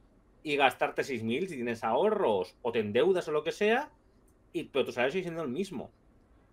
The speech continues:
En un país es falso, eso no ocurre. En un país están interrelacionados los gastos con los ingresos. Es decir, si el Estado gasta, que es el mayor agente de la economía, pongamos cien mil millones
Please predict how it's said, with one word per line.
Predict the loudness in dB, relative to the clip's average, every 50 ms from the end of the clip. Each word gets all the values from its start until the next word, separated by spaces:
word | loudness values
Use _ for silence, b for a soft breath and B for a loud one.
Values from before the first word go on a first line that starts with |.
| _ _ -4
En | -2 0
un | 2 2 2 2
país | 4 4 4 2 2 -2 -10 -14 -20 -20 _ -14 -10
es | -8 -8 -8 -8 -12
falso, | -12 -4 -2 -2 -2 -2 -4 -4 -4 -4
eso | -4 -2 -2
no | -4
ocurre. | -4 -2 -2 -2 -2 -2 -4 -10 -12 -16 _ _ _ _ _ _ _ _ -20 -20 -20 -20 -20 -20 -20 -20 -20 -10
En | -6 -4 -4
un | -2 -4 -2
país | 0 4 4 4 4 2 -2
están | -6 -2 0 2 4
interrelacionados | 4 4 4 2 2 2 4 2 2 2 2 0 -2 -2 0 0 0
los | 0 0 -2
gastos | -4 -6 -6 -10 -6
con | -2 -2 0
los | 0 -2 -4
ingresos. | -6 -4 0 0 0 0 0 -2 -4 -6 -8 -14 -20 _ _ _ _ _ _ _ _ _ _ _ _
Es | 2
decir, | 2 2 4 2 0 0 -2 -4 -14 _ -8
si | -4 -2
el | 0 0
Estado | 0 0 0 0 2 2
gasta, | 2 0 2 2 0 0 0 -2 -8 _ _ _ -20 _ _ _ _ -20 _ _ _ _ _ _ -10 -4
que | -4 -4
es | -2 -2
el | -2 0
mayor | 2 4 4 4
agente | 2 0 -2 -2 -2 0
de | 2
la | 2
economía, | 2 2 0 0 0 0 0 0 0 -2 -4 -6
pongamos | -6 -2 -2 0 0 0 -2 -4 -6 -6
cien | -6 -4 -2 -2
mil | -2 -2 -2
millones | -4 -4 -2 0 2 2 2 0 -2 -4 -8 -18 _